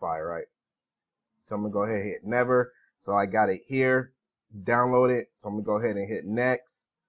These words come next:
Um, save your private key. So I'm gonna go ahead and save, save my private key because I'm going to need it.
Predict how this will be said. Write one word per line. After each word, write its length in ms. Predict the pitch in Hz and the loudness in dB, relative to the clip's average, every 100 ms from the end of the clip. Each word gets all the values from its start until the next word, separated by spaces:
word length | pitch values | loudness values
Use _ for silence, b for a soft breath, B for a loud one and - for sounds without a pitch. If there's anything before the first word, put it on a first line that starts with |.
| _ _ _ 92 | _ _ _ -10
Um, 160 | 95 | -10
save 340 | - 131 127 120 | 0 4 4 4
your 160 | 120 | 2
private 440 | 107 127 123 113 - | 2 4 4 2 -4
key. 420 | 127 127 123 117 - | -2 -2 -2 -6 -12
So 160 | 107 | -8
I'm 60 | 107 | -6
gonna 100 | 101 | -2
go 100 | 104 | 0
ahead 200 | 117 104 | 0 -2
and 120 | 95 | -4
save, 400 | - 123 120 110 - - | 0 2 2 0 -10 -20
save 380 | - 123 120 | -6 -2 0
my 200 | 120 107 107 | -2 -4 -4
private 400 | - 117 110 98 | -2 -2 -2 -6
key 380 | - 156 151 143 _ - | -2 2 0 -2 _ -16
because 320 | 107 117 104 - | -6 -2 -2 -4
I'm 140 | 113 | -4
going 220 | 110 110 107 | -2 -4 -4
to 100 | 98 | -6
need 240 | 113 131 | -2 0
it. 240 | 131 123 | 0 0